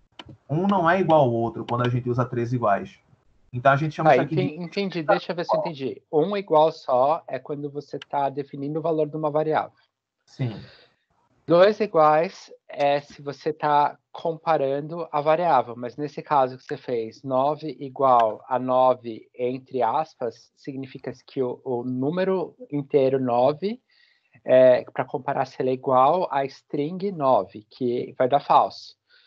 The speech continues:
Speaker 2: Mas quando você usa três iguais, é, ele é, tem uma tolerância, que pode ser tanto um inteiro como, é, é, uma string com
Speaker 1: Não.
Speaker 2: valor nove, não.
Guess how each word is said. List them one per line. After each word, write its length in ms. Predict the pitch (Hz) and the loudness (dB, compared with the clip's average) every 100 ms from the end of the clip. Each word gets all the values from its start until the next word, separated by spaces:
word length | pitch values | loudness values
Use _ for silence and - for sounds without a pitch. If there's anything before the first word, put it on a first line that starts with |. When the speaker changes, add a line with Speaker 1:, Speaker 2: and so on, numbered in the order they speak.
| _ _ | _ _
Speaker 2:
Mas 280 | 123 131 135 | -4 -2 -2
quando 280 | - 156 151 | -4 -4 -4
você 260 | 147 - | -6 -4
usa 340 | 143 139 135 135 | -2 -2 -6 -10
três 320 | _ 170 220 190 | _ -6 -6 -6
iguais, 760 | 165 143 151 160 107 - - _ _ - | -4 2 2 2 -2 -14 -20 _ _ -4
é, 440 | 135 131 127 123 | 2 4 4 2
ele 400 | 139 135 143 135 - - | -2 -4 -4 -8 -14 -10
é, 140 | 135 131 135 - _ | -4 -4 -4 -12 _
tem 140 | - 143 | -4 -2
uma 160 | 143 | -2
tolerância, 680 | 143 170 180 160 123 - - | -4 -2 0 2 0 -2 -12
que 380 | - - 135 123 - | -16 -12 -8 -6 -4
pode 220 | 135 - | -4 -4
ser 60 | _ | _
tanto 240 | 185 190 | -8 -6
um 40 | 185 | -8
inteiro 600 | 165 - 147 165 202 196 | -6 2 4 4 2 -2
como, 400 | - 156 156 151 | 2 2 4 0
é, 320 | - 139 113 - | -2 -8 -8 -8
é, 240 | 139 131 135 | -2 0 -2
uma 180 | 139 | -4
string 320 | 131 - 151 156 | -8 -6 -8 -2
com 140 | 127 | 2
Speaker 1:
Não. 60 | 123 | 4
Speaker 2:
valor 220 | 139 135 | 2 2
nove, 480 | 135 143 160 190 - _ _ _ - | 4 4 4 0 -8 _ _ _ -2
não. 380 | 135 156 113 | 0 0 -2